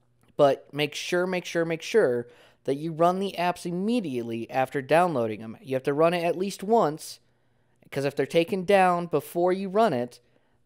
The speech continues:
the apps will not work. However, if you run it at least once after downloading,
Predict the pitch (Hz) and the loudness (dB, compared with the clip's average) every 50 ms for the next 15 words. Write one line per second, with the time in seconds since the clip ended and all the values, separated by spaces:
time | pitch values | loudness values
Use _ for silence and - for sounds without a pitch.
0 | - - 139 143 151 139 147 147 147 - - - 143 143 156 170 170 170 160 156 | -12 -8 -6 -4 -2 0 0 0 0 -2 -6 -10 -2 2 2 2 2 2 0 -2
1 | 147 123 131 139 127 113 104 - _ - - _ _ _ _ _ _ - - 131 | -2 -2 -2 -2 -2 -2 -4 -10 _ -20 -20 _ _ _ _ _ _ -6 -2 2
2 | 127 131 131 123 120 131 147 147 139 - 135 131 123 139 143 147 151 143 139 139 | 4 4 4 4 2 2 -2 -2 -2 -4 -6 -2 0 2 2 2 0 -2 -2 -2
3 | 123 139 160 160 - - 135 131 160 190 180 151 151 - - - - _ _ _ | -2 -4 -6 -8 -8 -12 -8 -4 0 0 0 0 -2 -6 -10 -16 -18 _ _ _
4 | _ _ - 151 160 180 - - 190 180 185 208 208 233 214 170 135 120 117 113 | _ _ -4 -2 -2 -2 -2 -2 -2 0 4 6 6 6 4 2 0 -2 -4 -4
5 | 113 113 117 117 | -6 -8 -10 -12